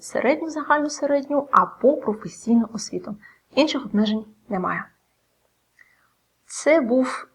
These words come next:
неповний та такий загальний огляд всього, що можна списати в рамках Sonderausgaben.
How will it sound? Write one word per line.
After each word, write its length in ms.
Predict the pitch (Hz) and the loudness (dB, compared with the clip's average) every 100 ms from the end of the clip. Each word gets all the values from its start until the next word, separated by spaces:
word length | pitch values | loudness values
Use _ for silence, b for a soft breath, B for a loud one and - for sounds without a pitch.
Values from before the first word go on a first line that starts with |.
| - | -6
неповний 1000 | 226 226 233 214 - 190 185 226 302 359 381 - _ | -2 2 2 0 -2 0 0 0 -2 -2 -4 -8 _
та 300 | - 202 214 | 6 8 10
такий 300 | 208 - 180 | 6 0 -6
загальний 720 | 175 208 208 214 226 196 190 - _ | -2 0 0 2 2 2 -2 -8 _
огляд 520 | 254 226 180 165 - b b b | 4 4 2 -4 -6 b b b
всього, 260 | - 233 262 | -10 -2 0
що 240 | - 202 | 2 6
можна 240 | 208 220 202 | 6 6 2
списати 460 | - 208 202 196 | -2 -2 -2 -2
в 40 | 185 | -2
рамках 420 | 190 190 - - | 0 0 -4 -8
Sonderausgaben. 1080 | - 180 180 - - 240 269 - 285 294 | -8 -8 -6 -4 2 2 0 0 0 0